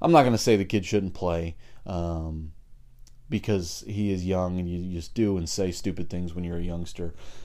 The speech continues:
Um, but the team wants him back, and from what I understand, he's, he's, he's gotta play this year, uh, on his own dime. He lost his scholarship. You know, he's, he's lost, um,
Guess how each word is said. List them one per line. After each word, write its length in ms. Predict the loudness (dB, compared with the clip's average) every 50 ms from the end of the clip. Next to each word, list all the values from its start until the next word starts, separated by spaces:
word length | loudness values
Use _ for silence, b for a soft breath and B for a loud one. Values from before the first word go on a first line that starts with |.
| b b b
Um, 560 | -4 -2 0 0 0 0 0 -2 -2 -4 -2 2
but 160 | 2 2 4
the 80 | 2 0
team 300 | 2 4 6 6 8 8
wants 240 | 6 6 4 4 2
him 100 | 2 4
back, 380 | 4 4 4 4 2 0 -2
and 100 | -2 0
from 140 | 2 4 6
what 120 | 8 10
I 120 | 10 10 10
understand, 640 | 10 6 4 2 2 2 2 4 4 4 4 2 0 0
he's, 340 | 0 0 0 0 0 -2 -8 -8
he's, 320 | -6 -4 -4 -4 -4 -4 -6 -8 -6 b b b b b b b b b b b b b b b b b b
he's 120 | 2 4 8
gotta 260 | 10 10 12 12 10
play 500 | 8 4 -6 -2 4 8 10 10 10 10
this 240 | 8 6 4 2 2
year, 420 | 4 6 6 8 6 6 4 2 B B B
uh, 280 | -6 -2 0 0 2 2
on 100 | 4 2
his 160 | 2 2 2
own 180 | 2 2 2 4
dime. 460 | 4 4 4 2 2 2 0 0 -2
He 120 | -2 -2
lost 360 | 0 2 2 2 0 0 -2 -6
his 100 | -6 -6
scholarship. 800 | -4 -2 0 2 2 2 0 -2 -2 -2 -2 -2 -2 -6 -12 -12 -8
You 100 | -6 -4
know, 220 | -4 -4 -4 -4
he's, 200 | -4 -4 -6 -6 -8
he's 200 | -6 -6 -4 -4
lost, 480 | -2 -2 -2 -2 -4 -6 -8 -8 -8
um, 320 | -6 -6 -4 -4 -6 -6